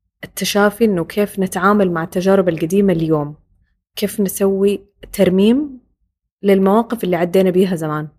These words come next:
وكيف نبدأ نفكك بشويش مفهوم الذات الكذبي اللي كبرنا بيه، نبدأ نتعرف على نفسنا الحقيقية شوية شوية،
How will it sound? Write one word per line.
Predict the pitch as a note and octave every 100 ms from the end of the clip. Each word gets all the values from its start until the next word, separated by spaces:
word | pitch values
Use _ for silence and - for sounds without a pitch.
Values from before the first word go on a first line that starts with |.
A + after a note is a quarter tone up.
| _ _ _ _ _ G3
وكيف | F#3+ - A3+ A3+ - - _ _ _ _
نبدأ | G#3+ A3 A#3+
نفكك | G#3+ A#3+ - G#3+ F3
بشويش | E3+ - F#3+ A#3 - - _ -
مفهوم | F#3+ - A3 G#3
الذات | E3+ F3 F3+ F3+ - _ _ _ _ _ _ _ -
الكذبي | G3+ - C4+ A3+ E3 - _ _ G3
اللي | F#3+
كبرنا | G3 G#3+ F#3+
بيه، | D#3+ F#3 - _ _ _ _ _ -
نبدأ | G#3 A3
نتعرف | G#3 F3+ A3 A3+
على | F3+ F3+
نفسنا | F#3 - F3+
الحقيقية | E3 - F3 E3+ F#3 F#3
شوية | F3 F3+ E3+
شوية، | E3 E3+ D#3+ F#3